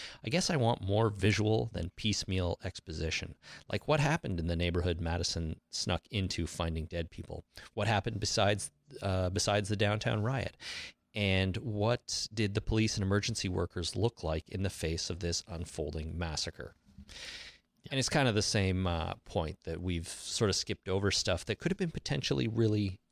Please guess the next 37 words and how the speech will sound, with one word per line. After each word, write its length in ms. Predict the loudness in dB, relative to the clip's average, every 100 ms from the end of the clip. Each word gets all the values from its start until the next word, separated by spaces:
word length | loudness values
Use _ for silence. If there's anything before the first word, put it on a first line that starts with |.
| -8
interesting. 760 | -6 -4 -2 -2 -6 -8 -14 -18 _
And 560 | -8 -4 -2 -2 -4 -6 -10 -18 -20 _ _ _ -2
I 60 |
have 100 | 0
a 40 | 2
feeling 300 | 2 2 2
we're 100 | 2
not 160 | 2
really 220 | 2 2
gonna 140 | 2 0
go 100 | 0
back 280 | 2 0 -4
to 80 | -6
fill 240 | 0 2
in 120 | 4
those 220 | 2 0
holes, 480 | 2 2 2 -2 -10 -10 -18 -18 _ -4
but 180 | -4 -4 _
that 140 | -4 -2
doesn't 240 | -2 0
mean 260 | 2 2 2
that 160 | 0 -2 _
coming 280 | -4 0 2
up 100 | 0
in 40 | -2
the 80 | -8
future, 460 | -4 -2 0 -2
Thomas, 420 | -2 -2 0 -2
there 160 | 0 0
won't 280 | 0 -2 -4 _
be, 440 | -4 -2 0 -2 -6 -16 -20 _ _ -6
um, 320 | -2 -2 -2
just 200 | -2 0
as 100 | 0
much 220 | 2 2
interesting 420 | 0 0 -2 -2 -4
stuff 720 | -4 0 0 0 -4 -10